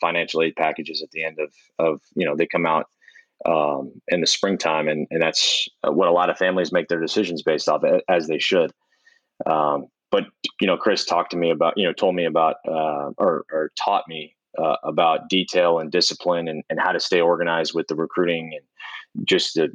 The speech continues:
everyday practice. He's one of the most detailed people I've ever been around. Uh, we break the school record for wins that my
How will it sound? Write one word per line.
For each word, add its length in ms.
everyday 340
practice. 480
He's 320
one 180
of 40
the 60
most 200
detailed 400
people 320
I've 160
ever 400
been 160
around. 480
Uh, 240
we 320
break 220
the 80
school 260
record 300
for 180
wins 380
that 320
my 180